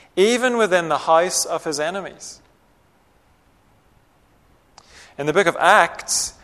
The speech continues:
Peter and the other apostles appear before the Sanhedrin, the Jewish council in Jerusalem.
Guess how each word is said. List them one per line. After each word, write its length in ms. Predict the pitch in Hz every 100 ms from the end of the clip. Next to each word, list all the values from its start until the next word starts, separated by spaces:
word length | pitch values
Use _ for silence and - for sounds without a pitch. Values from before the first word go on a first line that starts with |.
| - _
Peter 340 | - 226 247 202
and 160 | 160
the 80 | 156
other 200 | 185 175
apostles 680 | 143 214 240 - 165 139 139
appear 540 | 160 - 196 180 180 170
before 380 | 160 175 165
the 80 | 160
Sanhedrin, 720 | - 175 160 160 220 208 131 - - - - - _ - _ _ - _
the 100 | 139
Jewish 400 | 117 165 160 -
council 560 | - 175 190 185 160 143
in 100 | 139
Jerusalem. 480 | 147 175 - 151